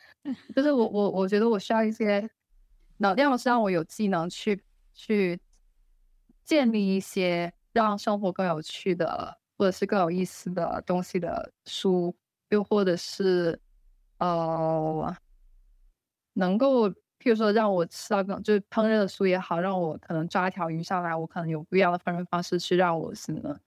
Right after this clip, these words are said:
Speaker 2: 起码吃东西上面更加 enjoyable，又或者是一些比较 functional 的，我能够建造一些，譬如说，呃，更舒服的床，或者是，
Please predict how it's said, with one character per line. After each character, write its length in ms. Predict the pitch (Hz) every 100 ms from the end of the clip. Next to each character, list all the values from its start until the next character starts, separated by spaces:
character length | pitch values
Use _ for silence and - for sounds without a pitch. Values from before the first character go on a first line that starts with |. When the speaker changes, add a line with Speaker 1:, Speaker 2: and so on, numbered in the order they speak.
| _ _ _ _
Speaker 2:
起 140 | - 202
码 280 | 196 165 156
吃 260 | - -
东 160 | 247 254
西 80 | 240
上 160 | 233
面 120 | 202 190
更 160 | 196 190
加 120 | 175
enjoyable， 400 | 170 175 165 -
又 80 | 160
或 120 | 185
者 60 | 185
是 120 | 190
一 40 | 190
些 120 | 180
比 60 |
较 60 | 175
functional 400 | 208 233 196 170
的， 180 | - - _ _ _ _ _ _ _ _
我 120 | 185
能 160 | 165 170
够 100 | 196
建 260 | 190 226 202
造 220 | 202 180
一 60 |
些， 260 | 180 170 175 _
譬 180 | - 190
如 100 | 180
说， 480 | 170 180 165 160 165 - _ _ _
呃， 260 | 165 156
更 140 | 233 240
舒 160 | 262
服 100 | 240
的 100 | 233
床， 480 | 226 - 175 180 196
或 160 | - 226
者 100 | 196
是， 500 | 196 - 220 202